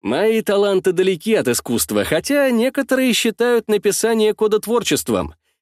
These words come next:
Я программист и ищу новые идеи. Вот решил расслабиться и попутешествовать. Может,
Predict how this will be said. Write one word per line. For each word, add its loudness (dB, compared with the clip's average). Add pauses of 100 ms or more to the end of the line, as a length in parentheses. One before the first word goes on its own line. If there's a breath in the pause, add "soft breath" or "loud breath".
Я 0
программист -2
и 2
ищу 0
новые 2
идеи. 0 (360)
Вот -2
решил 2
расслабиться 0
и 0
попутешествовать. -2
Может, 0